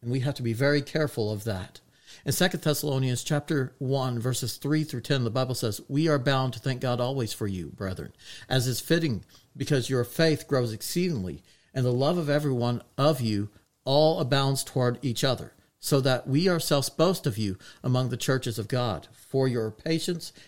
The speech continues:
and faith in all your persecutions and tribulations that you endure, which is manifest evidence of the righteous judgment of God, that you may be counted worthy of the kingdom of God for which you also suffer, since it is a righteous thing with God to repay with tribulation those who trouble you,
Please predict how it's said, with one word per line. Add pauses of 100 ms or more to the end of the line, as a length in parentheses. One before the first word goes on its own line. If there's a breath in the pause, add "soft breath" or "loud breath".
and
faith (240 soft breath)
in
all
your
persecutions
and
tribulations
that
you
endure, (480 soft breath)
which
is
manifest (100)
evidence
of
the
righteous
judgment
of
God, (500 soft breath)
that
you
may
be
counted
worthy
of
the
kingdom
of
God
for
which (200 loud breath)
you
also
suffer, (340 soft breath)
since
it
is
a
righteous
thing
with
God
to
repay
with
tribulation
those
who
trouble
you,